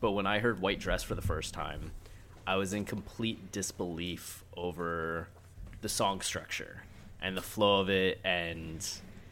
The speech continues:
when the chorus comes <laughs> in and doesn't come in,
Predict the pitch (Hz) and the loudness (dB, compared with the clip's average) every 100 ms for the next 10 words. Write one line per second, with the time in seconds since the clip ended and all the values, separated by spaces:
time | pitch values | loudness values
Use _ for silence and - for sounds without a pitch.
0 | - - 92 90 101 104 104 95 - - | -18 -14 -6 4 6 6 4 2 2 2
1 | 92 101 104 - 101 92 85 - 120 151 | 6 6 6 4 2 2 2 4 8 8
2 | 80 87 95 95 101 123 120 127 135 | 6 2 2 4 4 4 6 4 2